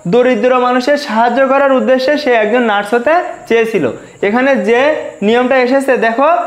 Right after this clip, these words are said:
with a view to, এমন আরও অনেকগুলো phrase রয়েছে যে ফ্রেজগুলোর পরে ভার্বের সাথে আইএনজি দিয়ে তোমাদের answer করতে হবে। সেই ফ্রেজগুলো কি কি? With a view to,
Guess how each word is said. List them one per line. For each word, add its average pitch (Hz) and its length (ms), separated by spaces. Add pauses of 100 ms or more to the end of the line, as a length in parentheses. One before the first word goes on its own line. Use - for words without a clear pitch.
(240)
with 247 260
a - 100
view 247 240
to, 180 80 (340)
এমন 262 180 (220)
আরও 302 140 (120)
অনেকগুলো 262 320 (100)
phrase 214 220 (100)
রয়েছে 254 260 (400)
যে 226 60 (100)
ফ্রেজগুলোর 220 580
পরে 247 180 (360)
ভার্বের 208 280
সাথে 254 160 (200)
আইএনজি 262 420
দিয়ে 269 220
তোমাদের 254 320
answer 220 340
করতে 240 240 (320)
হবে। 147 180 (320)
সেই 226 200
ফ্রেজগুলো 233 400 (100)
কি 262 160
কি? 277 100 (420)
With 233 240
a 247 120
view 233 160 (120)
to, 269 60